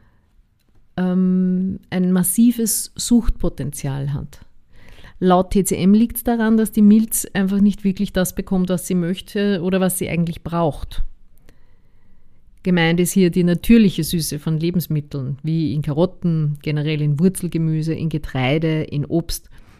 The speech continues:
oder auch in Fleisch. Ich weiß nicht, ob's dir schon mal aufgefallen ist, wenn du Fleisch länger, also falls du Fleisch isst, wenn du das länger kaust, dann wird es süßlich. Und da kommen wir auch noch zu einem anderen Thema, zum Thema Stoffwechseltypen.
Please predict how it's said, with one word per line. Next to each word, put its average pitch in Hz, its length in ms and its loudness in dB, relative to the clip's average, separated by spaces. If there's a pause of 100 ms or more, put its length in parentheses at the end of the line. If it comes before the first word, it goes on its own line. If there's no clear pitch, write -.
(180)
oder 190 420 2
auch 143 160 -4
in 196 180 -2
Fleisch. 139 540 -6 (240)
Ich 165 140 -4
weiß 156 160 -2
nicht, 208 160 -2
ob's - 160 -10
dir 180 100 -4
schon 160 140 -4
mal 143 160 -2
aufgefallen 180 540 -2
ist, 220 200 -4
wenn 170 140 0
du 160 80 -4
Fleisch 147 520 -2
länger, 156 360 -4
also 143 160 -8
falls 127 320 -6
du - 80 -10
Fleisch - 300 -8
isst, - 340 -6
wenn 160 100 0
du 156 100 -4
das 151 200 -4
länger 190 320 2
kaust, 160 640 -4 (220)
dann 160 220 0
wird 185 240 -2
es 185 160 -4
süßlich. - 540 -4 (2250)
Und 196 260 2
da 185 260 6
kommen 233 340 6
wir 202 140 2
auch 196 140 4
noch 208 240 2
zu - 120 0
einem 180 160 2
anderen 214 460 2
Thema, 226 420 2
zum 220 180 -2
Thema 196 300 -2
Stoffwechseltypen. 214 1120 -4